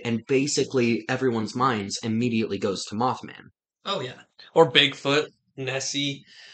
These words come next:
Speaker 2: Uh, Bigfoot and Nessie, though, I mean, we, we all know how I feel about, uh, water cryptids. I've, I've complained about 'em before. Bigfoot, that's such a big one. Everybody knows Bigfoot. But I think that, uh,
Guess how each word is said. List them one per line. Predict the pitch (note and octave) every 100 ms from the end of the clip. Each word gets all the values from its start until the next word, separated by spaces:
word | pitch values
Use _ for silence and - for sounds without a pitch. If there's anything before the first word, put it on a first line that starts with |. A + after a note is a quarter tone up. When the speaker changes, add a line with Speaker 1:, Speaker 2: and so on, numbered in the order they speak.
| - _
Speaker 2:
Uh, | - - -
Bigfoot | D#4 F#4 F4+ D#4
and | D#3+
Nessie, | D3+ -
though, | C#3+ C3+
I |
mean, | C#3+ C#3 C3+ - - - _ _ _
we, | D3 E3 E3
we | D#3 D3
all | C#3+
know | C3 A#2+
how | A#2 A2+
I | G#2+
feel | - - - -
about, | - - - - -
uh, | - - - _ _ _ _ _ -
water | A#2 A#2 -
cryptids. | A2+ C#3 F#3 - - _ -
I've, | A#2+ -
I've | - -
complained | B2 C3
about | B2+ C3
'em | C#3
before. | C#3 B2+ B2 - _ _ _ _ _ _ -
Bigfoot, | A#3+ - A#3
that's | G#3 G3
such | - G#3+
a | F3+
big | F3+ D#3+
one. | D#3+
Everybody | D#3+ D#3 D3+ D#3 D3+
knows | C#3 C3
Bigfoot. | A#2+ B2 - B2+ C3+ - - _ _ _ _ _ _ _ _ _ -
But | C#3+ C#3 C#3 -
I | D3+
think | D3 E3+ E3 -
that, | D3 C#3+ C#3 C#3 -
uh, | C#3+ D3 D3